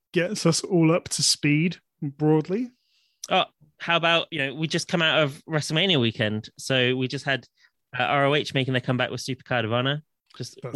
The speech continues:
Speaker 2: wouldn't
Speaker 1: very
Speaker 2: mind just
Speaker 1: true.
Speaker 2: chatting about that a little bit before we, uh, before we wrap up.
Speaker 1: Yeah, no, you're absolutely right. You, you're quite right to do so. Yeah, that was a crazy card and seemed to
Speaker 2: Mm.
Speaker 1: be universally well received.
Speaker 2: Yes, you know, and s-, seeing the, the kind of pay-per-view buy rates versus what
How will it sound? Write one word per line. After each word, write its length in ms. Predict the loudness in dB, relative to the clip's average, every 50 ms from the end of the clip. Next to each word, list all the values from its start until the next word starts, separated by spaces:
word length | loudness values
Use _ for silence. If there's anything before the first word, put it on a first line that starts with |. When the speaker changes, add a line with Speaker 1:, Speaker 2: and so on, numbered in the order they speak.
| -4 -2
Speaker 2:
wouldn't 60 | 0
Speaker 1:
very 120 | 2 2 4
Speaker 2:
mind 80 | 4 4
just 140 | 2 2 2
Speaker 1:
true. 260 | 2 0 0 -2 -4 -2
Speaker 2:
chatting 300 | 0 0 2 2 0 0
about 220 | 0 0 0 0
that 160 | 0 0 -2
a 20 | -2
little 160 | -4 -6 -6
bit 160 | -6 -8 -8
before 320 | -10 -12 -10 -8 -8 -6 -4
we, 240 | -4 -4 -2 -2 -2
uh, 220 | -2 -2 -4 -4 -6 -10 _ _ _ _ _
before 160 | -4 0 0
we 100 | 2 2 2
wrap 260 | 0 0 -2 0 0
up. 240 | 2 2 2 0 -2 _ -16 -20 _ _ _ _
Speaker 1:
Yeah, 200 | 4 6 8 8
no, 120 | 10 8
you're 200 | 8 8 8 8 6
absolutely 400 | 6 4 2 0 2 2 2 2
right. 260 | 2 2 2 2 0 -2
You, 220 | -2 -2 0 0
you're 280 | 0 0 0 -2 -2 -4 _ _ -2
quite 180 | 0 0 2
right 240 | 2 0 0 -2 -2
to 100 | -6 -4
do 180 | -2 0 0 2
so. 240 | 0 0 -2 -2 -2
Yeah, 320 | -2 0 0 2 2 2 2
that 180 | 2 2 4 4
was 140 | 4 4 2
a 40 | 0
crazy 380 | 2 4 4 4 4 2 -2
card 480 | -4 -2 -2 -2 -2 -2 -4 -6 -8 -14 _ _ -4
and 360 | -2 0 0 2 2 2 2
seemed 260 | 4 4 4 4 4
to 40 | 2
Speaker 2:
Mm. 20 | -2
Speaker 1:
be 80 | -2 0
universally 800 | 2 2 4 4 4 4 2 2 2 0 0 -2 -4 -4 -4 -2
well 180 | -2 -2 0
received. 580 | 0 -2 -2 -2 -4 -4 -4 -6 -6 -10 -16 -8 -4
Speaker 2:
Yes, 360 | -2 -2 -2 -4 -8 -12 -8
you 100 | -4 -2
know, 180 | 0 0 2 2
and 300 | 0 0 0 -2 -4 -4
s-, 160 | -8 -14 -18 -18
seeing 440 | -16 -6 -2 -2 0 0 0 0 0
the, 300 | 0 2 2 0 -2 -2 _ _ -20 -20 _ _
the 60 | -2
kind 140 | 0 0 0
of 60 | 0
pay-per-view 440 | 0 -2 -2 -2 -2 -2 -2 0 0
buy 220 | 2 2 2 4
rates 480 | 4 2 2 0 -2 -4 -6 -10 -14 -10
versus 480 | -4 -2 0 0 0 -2 -4 -4 -4 -2
what 240 | -2 -2 -2 -2 -4